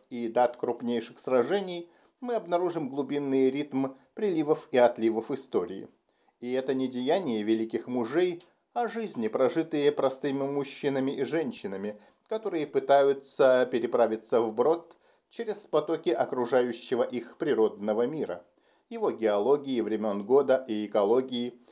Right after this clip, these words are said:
избытка и нехватки всех веществ, необходимых для жизни. Именно такой тип истории очарует любого физика. Япония была одновременно и универсальной,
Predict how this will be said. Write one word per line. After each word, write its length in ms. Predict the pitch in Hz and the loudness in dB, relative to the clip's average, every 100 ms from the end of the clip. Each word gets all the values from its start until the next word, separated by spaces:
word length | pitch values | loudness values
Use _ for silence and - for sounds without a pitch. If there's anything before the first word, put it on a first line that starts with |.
| _ _ | _ _
избытка 520 | 202 170 214 226 - | -12 -8 -8 -6 -4
и 140 | 127 120 | -2 -2
нехватки 520 | 131 131 131 127 127 | -4 2 2 2 -6
всех 300 | - 135 120 | -4 -4 -2
веществ, 560 | 131 135 - 196 - 151 | -4 -6 -2 -2 -4 -4
необходимых 760 | 147 139 139 123 143 127 117 | 0 0 2 0 -2 -6 -2
для 220 | 131 135 | 2 2
жизни. 480 | 131 104 90 95 - _ _ _ _ _ | 2 -8 -10 -16 -18 _ _ _ _ _
Именно 380 | 233 214 196 170 | -10 -8 -6 -2
такой 400 | 151 - 117 113 | 0 0 0 0
тип 240 | 117 113 | -4 -6
истории 500 | 123 - 202 180 175 | -2 2 4 4 0
очарует 640 | - 127 120 101 110 117 110 | 0 0 0 0 2 0 0
любого 440 | 107 92 95 98 | -4 -2 -4 -4
физика. 520 | 104 98 87 - - _ _ _ _ _ _ _ - | -6 -12 -12 -18 -20 _ _ _ _ _ _ _ -14
Япония 520 | 135 135 147 147 135 | -10 0 0 2 0
была 280 | 139 143 143 | 4 6 6
одновременно 960 | 127 131 135 135 135 131 131 127 127 - | 4 4 4 4 2 2 2 2 0 0
и 80 | |
универсальной, 1040 | 147 147 143 147 165 - 220 202 185 180 | -2 -2 0 0 0 0 0 0 -4 -6